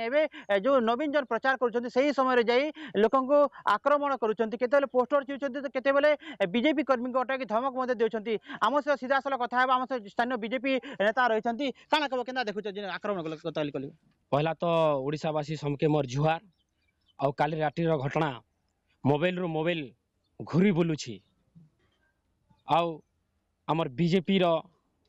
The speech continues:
Speaker 2: ଦୁଇ ଜଣ କର୍ମୀ ଡୋଲାମଣି ବସ୍ତିଆ, ଲବେନ୍ଦ୍ର ବେହେରା,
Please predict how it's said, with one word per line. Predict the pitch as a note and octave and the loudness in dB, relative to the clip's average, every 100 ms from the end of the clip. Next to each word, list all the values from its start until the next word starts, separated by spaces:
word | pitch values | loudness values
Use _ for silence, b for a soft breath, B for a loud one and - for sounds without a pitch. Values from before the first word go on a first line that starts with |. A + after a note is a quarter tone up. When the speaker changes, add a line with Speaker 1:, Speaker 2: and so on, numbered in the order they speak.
| _ _ _ _ | _ _ _ _
Speaker 2:
ଦୁଇ | A#2+ F#3 | 0 2
ଜଣ | F3 F3 | 2 -2
କର୍ମୀ | D#3 E3 F#3 G3 - _ _ _ _ _ _ _ B2 | -2 -2 -2 -6 -10 _ _ _ _ _ _ _ 0
ଡୋଲାମଣି | D3+ F3 F#3 F#3+ | 2 2 -2 -4
ବସ୍ତିଆ, | C#3+ E3+ - G#3 G3+ - _ _ _ _ _ | -4 -6 0 0 0 -8 _ _ _ _ _
ଲବେନ୍ଦ୍ର | C3 D#3 F#3+ F#3 F3+ | 0 2 0 0 0
ବେହେରା, | E3+ D#3+ | -2 -4